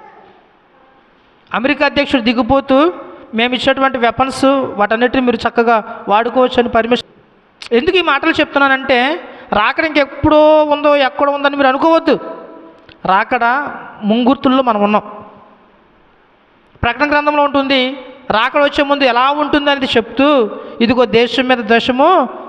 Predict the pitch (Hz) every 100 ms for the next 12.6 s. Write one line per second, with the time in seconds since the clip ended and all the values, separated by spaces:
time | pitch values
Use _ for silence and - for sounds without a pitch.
0 | - - 254 277 277 254 233 220 180 170
1 | 165 - - - _ _ _ _ _ _
2 | _ 247 320 330 330 381 381 349 381 285
3 | 190 - - - - - 247 285 359 359
4 | 311 349 262 247 311 349 349 311 269 311
5 | 330 330 311 311 302 302 269 - - 233
6 | 240 269 330 320 311 285 262 254 233 196
7 | - - - - - - _ _ - 220
8 | 247 233 220 240 294 294 302 285 285 277
9 | 285 226 254 285 294 277 262 277 277 269
10 | 277 320 - - - - 247 247 285 294
11 | 294 285 285 285 302 285 285 277 285 226
12 | 254 277 285 277 269 269